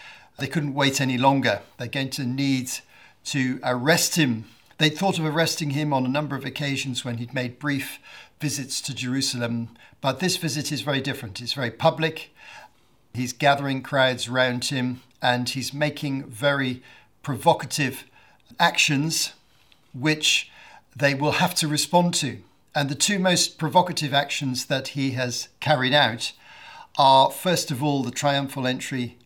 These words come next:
itself, where he gathered crowds around him and was a popular hero that day. And secondly, on the following day, on the Monday, he went into the temple courts, as we saw in an earlier episode, and he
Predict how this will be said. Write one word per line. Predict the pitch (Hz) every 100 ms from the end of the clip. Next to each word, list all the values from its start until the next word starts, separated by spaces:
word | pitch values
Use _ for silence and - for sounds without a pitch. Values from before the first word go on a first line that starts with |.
| -
itself, | 143 135 - 175 131 156 -
where | 147
he | 127
gathered | 117 139 131 131
crowds | - 139 127 131
around | 123 123 131
him | - 113 113
and | 113 107 -
was | 135 120 -
a | 120 120 117 - - -
popular | 165 160 139
hero | 120 165 160 127
that | 120 120
day. | 123 127 156 - _ _ - - -
And | 180
secondly, | - 247 240 190 185 170 - _
on | 175 165
the |
following | - 202 190 160
day, | 135 151
on | 160
the | 135
Monday, | 139 175 208 151 147 175 - _ - - - - _ _ -
he | 120
went | 143 165 196 180
into | 180 160 - 151
the | 147 139 135 135 - -
temple | 190 180 160 135 135 - -
courts, | - 196 131 - - -
as | 139 -
we | 135
saw | - 156
in | 135
an | 131
earlier | 151 139
episode, | 135 151 - 139 110 113 - - - - - _
and | 127 131 135 135 135
he | 135 160